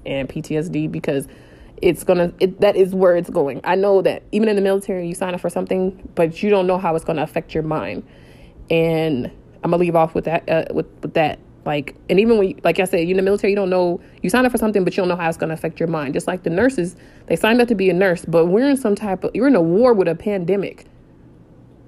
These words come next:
Same thing. And they're gonna leave sc-, it's gonna leave scars.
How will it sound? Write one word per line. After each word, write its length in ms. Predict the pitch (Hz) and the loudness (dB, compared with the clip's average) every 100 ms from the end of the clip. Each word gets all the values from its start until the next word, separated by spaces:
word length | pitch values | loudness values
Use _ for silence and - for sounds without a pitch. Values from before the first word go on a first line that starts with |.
| - - - - - - | -20 -20 -20 -20 -20 -20
Same 480 | - - 226 233 226 | -12 -2 2 2 0
thing. 440 | 214 208 170 139 - - - - - - - - - - - | 0 0 0 -2 -6 -16 -20 -20 -20 -20 -20 -20 -20 -20 -8
And 200 | - 180 | 0 2
they're 140 | 202 202 | 4 4
gonna 280 | 202 220 196 | 2 0 2
leave 200 | 196 190 | 0 0
sc-, 160 | - - | -6 -4
it's 100 | 185 | 0
gonna 220 | 214 226 | 0 2
leave 180 | 190 190 | 0 -2
scars. 480 | - 180 170 151 | -2 -4 -2 -6